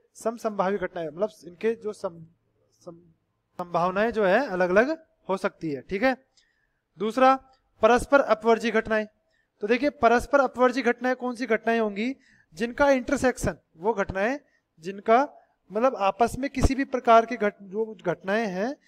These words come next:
जो आपस में बिल्कुल भी संबंध नहीं रखती हो आपस में, है ना। जैसे कि एक घटना,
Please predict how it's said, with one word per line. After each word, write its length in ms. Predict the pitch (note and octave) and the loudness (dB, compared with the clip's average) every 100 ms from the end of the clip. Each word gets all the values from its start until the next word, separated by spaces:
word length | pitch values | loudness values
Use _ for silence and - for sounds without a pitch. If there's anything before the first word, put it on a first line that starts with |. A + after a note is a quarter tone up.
| _ _ D#3+ | _ _ -2
जो 140 | G#3+ | 0
आपस 480 | C4+ F#3 F#3+ - G#3 | 0 0 -2 -2 -4
में 240 | A3 B3 D4+ _ _ _ _ D#3 | -4 -6 -6 _ _ _ _ _
बिल्कुल 380 | F#3+ B3 C4 C4+ | -4 -4 -4 -4
भी 340 | B3 C#4+ C#4 G#3 _ _ _ _ _ _ _ _ _ _ _ _ _ _ _ _ | 0 -2 -2 -10 _ _ _ _ _ _ _ _ _ _ _ _ _ _ _ _
संबंध 380 | F#3 G#3 A#3+ C4 | -8 -2 -2 -2
नहीं 280 | C#4+ B3 B3+ | -4 0 0
रखती 300 | A3+ - G3 | -2 -4 -4
हो 100 | F3+ | -2
आपस 320 | E3+ E3 D3+ | -2 -4 -12
में, 100 | C#3+ | -12
है 60 | D#3+ | -8
ना। 140 | C4 | -6
जैसे 380 | F#3+ F#3+ F#3+ C4 | -2 -2 0 -2
कि 400 | - - _ G#3 - | -2 -18 _ -10 0
एक 220 | A3 C#4 | 2 2
घटना, 460 | A#3 G3+ G3+ G3+ D#3 | 0 -2 0 -2 -4